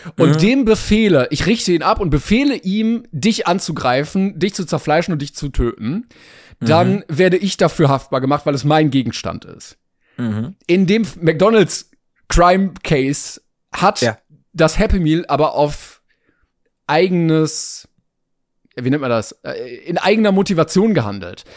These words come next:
Speaker 2: Ja.
Speaker 1: Also niemand ist haftbar
Speaker 2: Ja.
Speaker 1: für das Happy Meal. Das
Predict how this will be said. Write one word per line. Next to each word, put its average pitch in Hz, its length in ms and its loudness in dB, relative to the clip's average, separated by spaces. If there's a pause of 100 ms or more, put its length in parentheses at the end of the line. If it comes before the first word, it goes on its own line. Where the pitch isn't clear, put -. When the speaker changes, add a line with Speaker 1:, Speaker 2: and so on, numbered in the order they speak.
Speaker 2:
Ja. 147 140 6
Speaker 1:
Also 156 120 6
niemand 247 280 6
ist - 160 -4
haftbar 147 600 0
Speaker 2:
Ja. 135 180 2 (160)
Speaker 1:
für 220 640 4
das 156 180 0
Happy 202 200 0
Meal. 110 380 -4 (360)
Das - 260 -6